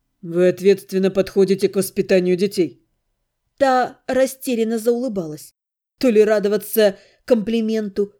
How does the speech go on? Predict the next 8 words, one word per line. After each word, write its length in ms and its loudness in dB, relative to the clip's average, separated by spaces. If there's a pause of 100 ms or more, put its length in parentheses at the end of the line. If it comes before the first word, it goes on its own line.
(160)
то 120 2
ли 120 4
расстроиться, 680 0
что 280 0
Мэл 280 2
не 140 0
оценил 520 0
умение 640 0